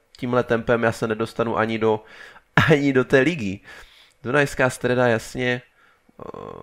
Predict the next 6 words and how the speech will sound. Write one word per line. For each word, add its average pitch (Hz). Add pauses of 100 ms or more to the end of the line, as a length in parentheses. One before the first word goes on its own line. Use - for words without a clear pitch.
(420)
Hradec 120
remízoval 120
nula 120
nula. 107 (400)
Sparta -
vyhrála. 110